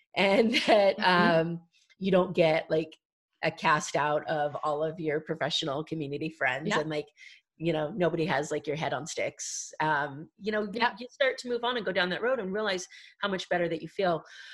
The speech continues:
Speaker 1: Um, I think there was a really important distinction that you made as you were going through talking about this,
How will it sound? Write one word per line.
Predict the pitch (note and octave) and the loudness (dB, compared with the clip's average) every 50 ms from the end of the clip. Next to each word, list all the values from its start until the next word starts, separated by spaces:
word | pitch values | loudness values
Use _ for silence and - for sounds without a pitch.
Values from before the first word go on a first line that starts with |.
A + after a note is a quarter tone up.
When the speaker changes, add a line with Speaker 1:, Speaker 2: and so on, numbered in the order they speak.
| - - - | -16 -8 0
Speaker 1:
Um, | - E4 A3+ A3+ - | 2 4 4 4 4
I | - A#3+ | 2 0
think | A#3+ D4+ D4+ | 0 2 2
there | E4+ F4 | 2 4
was | D#4+ E4 D4+ C#4 | 4 2 2 2
a | C4 G#3+ | 0 4
really | G3+ A3 A3 A#3+ C4+ C#4 | 6 6 6 6 4 0
important | B3+ A3 - A#3+ A3+ - G#3 | -2 -2 -2 -2 -2 -2 -4
distinction | G#3 - - - F3 F3+ F3 - F#3 E3 E3 | -6 -6 -6 -6 -6 -4 -4 -4 -2 -2 -2
that | D#3+ - | -2 -2
you | E3+ E3+ | -2 -2
made | E3 E3 D#3+ D#3+ E3 | 0 0 0 2 0
as | D#3+ D#3 E3 | 0 0 0
you | E3+ E3 D#3+ | -2 -2 -2
were | D#3+ E3 D#3 D#3 D#3 D#3 - | 0 2 2 2 0 0 0
going | E3 D#3 D#3 D#3+ D#3+ D#3+ - _ - | 0 0 0 0 -2 -6 -8 _ -8
through | E3+ E3 E3+ E3 D#3+ D#3+ | -4 -2 0 0 0 -2
talking | D#3 - F3 D3+ E3 - G#3 F#3 F3 | -4 -2 -2 -2 -2 -2 -2 -2 0
about | E3+ D#3+ - | 0 0 0
this, | D#3+ D#3 D3+ - | 0 -2 -2 -2